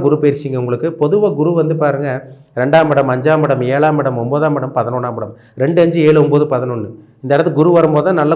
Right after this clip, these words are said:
குரு பயிற்சின்னு மூல நூல்கள் எல்லாம் சொல்லப்பட்டிருக்கு. ஏன்னா அந்த இடத்துக்கு வரும்போது குரு ந-, நல்ல ஒரு அமைப்பு, திருமண பாக்கியம், புத்திர பாக்கியம், நல்ல தொழில், நல்ல அதிர்ஷ்டம், முன்னேற்றம்,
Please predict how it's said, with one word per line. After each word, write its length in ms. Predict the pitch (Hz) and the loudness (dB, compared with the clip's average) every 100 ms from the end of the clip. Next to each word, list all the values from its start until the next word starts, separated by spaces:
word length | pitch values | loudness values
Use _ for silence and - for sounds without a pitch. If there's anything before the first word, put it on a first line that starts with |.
| 147 | 0
குரு 120 | 151 156 | -2 -2
பயிற்சின்னு 400 | 127 143 139 302 - - - 139 | -4 -4 -6 -6 -10 -18 -6 2
மூல 160 | 175 165 | 2 4
நூல்கள் 340 | 156 151 139 147 | 2 2 2 2
எல்லாம் 160 | 175 | 0
சொல்லப்பட்டிருக்கு. 560 | 131 147 127 117 104 107 - _ _ _ _ - | 0 0 -2 -6 -8 -12 -16 _ _ _ _ -4
ஏன்னா 160 | 160 139 | 0 0
அந்த 100 | 120 123 | 2 0
இடத்துக்கு 260 | 160 175 190 | 2 4 4
வரும்போது 240 | 180 180 185 | 4 4 4
குரு 140 | 190 185 | 4 4
ந-, 100 | 170 156 147 | 4 2 2
நல்ல 140 | 147 170 | 2 4
ஒரு 80 | 160 | 4
அமைப்பு, 200 | 147 147 - | 2 -2 0
திருமண 240 | 151 151 151 | 2 2 0
பாக்கியம், 280 | 135 135 160 - - - | 0 -2 -6 -8 -20 -8
புத்திர 240 | 151 160 151 | -4 0 2
பாக்கியம், 260 | 135 156 143 | 2 2 0
நல்ல 140 | 139 143 135 | 0 0 2
தொழில், 260 | 135 151 135 | 0 0 0
நல்ல 140 | 143 123 | 0 0
அதிர்ஷ்டம், 440 | 120 - 147 131 - - - - | -2 -6 -4 -6 -6 -20 -20 -6
முன்னேற்றம், 500 | 135 151 - - 131 | 0 2 2 0 -4